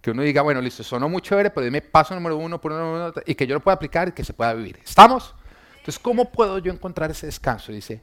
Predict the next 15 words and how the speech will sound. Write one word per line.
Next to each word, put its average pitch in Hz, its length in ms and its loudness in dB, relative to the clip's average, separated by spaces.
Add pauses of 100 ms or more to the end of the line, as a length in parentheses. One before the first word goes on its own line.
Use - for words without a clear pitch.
(140)
para 151 280 6
descansar 156 1000 -2 (1700)
necesitamos 135 680 -2
respetar 127 680 -4
el 113 180 -6
orden 110 320 -6
establecido 104 560 -10
por 113 180 -10
Dios 101 400 -14 (680)
y 120 100 -10
sujetarnos 107 640 -6
a 113 140 -4
Él 101 120 -10
con 101 120 -16
disciplina. - 480 -20